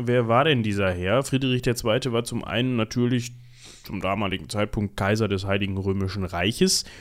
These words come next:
war aber auch aus dem Adelsgeschlecht der Staufer. Ja, jetzt hat, da hat man, wir haben ja diverse Adelsgeschlechter, die mal da Kaiser, Könige und so weiter waren. Da gab's ja dann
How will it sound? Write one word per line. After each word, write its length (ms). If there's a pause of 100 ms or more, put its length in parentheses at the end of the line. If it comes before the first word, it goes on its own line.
(200)
war 340
aber 300
auch 340 (280)
aus 240
dem 200
Adelsgeschlecht 800
der 80
Staufer. 580 (420)
Ja, 100
jetzt 180
hat, 100 (220)
da 60
hat 100
man, 600
wir 120
haben 140
ja 120
diverse 680
Adelsgeschlechter, 760
die 140
mal 260
da 240
Kaiser, 480
Könige 560
und 220
so 100
weiter 380
waren. 260 (360)
Da 120
gab's 240
ja 80
dann 160